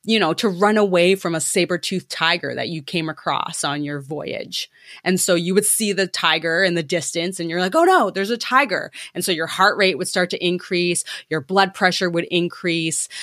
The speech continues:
you would start to breathe faster to get more oxygen around your body. Sugar gets sent out into your bloodstream because your body and brain is anticipating needing energy to flee this tiger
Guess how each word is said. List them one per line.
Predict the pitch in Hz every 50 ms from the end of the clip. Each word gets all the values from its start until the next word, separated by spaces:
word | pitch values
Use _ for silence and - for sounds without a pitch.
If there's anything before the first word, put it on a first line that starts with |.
| - -
you | - 170 170 180 180
would | 165 175 -
start | - 180 170 -
to | 202
breathe | 143 131 - 160 170 175 180 175 -
faster | - - - 185 160 165 170 175 - - - 180 175 170 170 170
to | 165 - - 190
get | 143 170 143
more | - 156 156 160 - -
oxygen | 156 156 151 - - 165 151 147 160 156 151 156 147
around | 139 147 143 151 147 147 151 151 135 -
your | 143
body. | 135 - 175 165 165 165 160 156 156 156 151 151 - - - - -
Sugar | - - - - 214 185 180 185 180 170
gets | 147 165 - - -
sent | - - 202 170 165 170 196
out | 175 165 160
into | 160 160 - - 165
your | 156
bloodstream | 135 135 156 156 156 156 151 - - - 170 165 165
because | 151 156 - 165 156 139
your | 143 156
body | 147 135 160 147 143 156 165 180 175 147 131
and | 156 151 143
brain | 135 165 165 156 160 165
is | 165 147
anticipating | 156 143 143 143 - - 170 - - 196 185 180 175 165 160 156 151 151
needing | 160 170 185 185 190 185 170 165 - - -
energy | 170 175 202 202 190 175 143 135 135 143 151 -
to | - - - 175 165 156
flee | - - - - 214 196 202 220 214 196 170 160 170 190
this | 175 156 165 165 - - - - - _ _ _ -
tiger | - - 196 196 403 392 - - 135 - 226 240